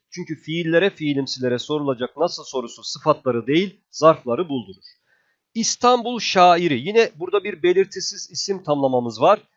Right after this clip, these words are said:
Ne şairi? İstanbul şairi. Burası da isim tamlaması. Zaten geri kalan kısımda bir tane fiilimsi, bir tane de fiil var. Dolayısıyla bu cümlede sıfat türünde sözcük yok.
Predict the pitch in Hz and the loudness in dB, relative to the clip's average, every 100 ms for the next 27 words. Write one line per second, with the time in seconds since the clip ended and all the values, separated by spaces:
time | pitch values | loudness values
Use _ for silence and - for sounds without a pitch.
0 | - 151 214 202 - 151 131 127 127 208 | -8 0 2 2 2 4 4 2 0 0
1 | - _ 165 170 - 190 165 135 - 120 | 0 _ -8 -6 0 0 0 -4 -6 -2
2 | 113 113 151 185 175 170 143 - 120 107 | -2 -2 -2 -2 0 -2 -4 -8 -10 -8
3 | 107 107 101 196 202 _ _ 175 - 160 | -6 -6 -4 -2 -2 _ _ -2 0 -2
4 | 143 170 180 147 123 123 - 135 127 139 | -4 -4 -2 -2 -2 -4 -10 -6 -6 -6
5 | 185 143 120 110 147 139 127 175 160 156 | -6 -2 -2 -4 -6 -6 -6 -8 -6 -4
6 | 127 127 143 - 131 107 123 170 _ _ | -4 -4 -6 -8 -8 -4 -2 -2 _ _
7 | - 202 214 190 147 131 127 151 165 160 | -4 0 2 0 -2 -2 -4 -6 -10 -6
8 | 131 120 - 175 196 190 143 127 117 - | -6 -6 -8 -6 -4 -4 -6 -10 -10 -6
9 | 131 110 123 151 196 | -8 -8 -12 -4 -4